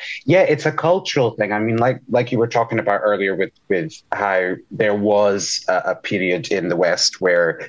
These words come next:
things were looking up for us. It was very much in the West. I mean, as far as how does the world get rid of homophobia, that's a, that's too big a question for anybody to answer, 'cause you go to other, other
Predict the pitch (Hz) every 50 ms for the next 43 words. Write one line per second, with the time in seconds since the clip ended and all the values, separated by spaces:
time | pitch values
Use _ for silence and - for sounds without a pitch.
0 | _ - 104 92 85 82 78 90 92 87 87 82 - 87 90 98 107 - - -
1 | 85 85 87 87 - - - - - 127 110 107 139 143 127 101 120 123 113 113
2 | 104 107 110 - - - 95 90 90 85 95 98 - - - - - - - -
3 | - - - - - 107 104 101 98 98 98 98 95 92 95 90 82 - - -
4 | - - - - - - - - - - 107 - - - 139 123 127 127 123 120
5 | 117 107 - - - - 120 117 110 107 113 113 110 - - 101 95 92 92 87
6 | 85 95 95 92 98 104 104 110 120 123 123 123 - - - - - - 117 123
7 | 120 123 120 117 120 113 120 104 113 117 110 110 110 - - 110 107 110 110 98
8 | 104 104 107 - - - 104 - - - - - - 95 90 - 110 110 - -
9 | - - - 120 104 - 95 87 - - - - 90 87 - - 85 - - 180
10 | - - 185 190 170 190 165 165 - - - - 87 85 82 - - 175 - -
11 | 85 80 98 104 80 107 107 107 107 - - 92 80 101 95 82 95 90 87 85
12 | 85 - - - - - - - 95 95 82 95 92 92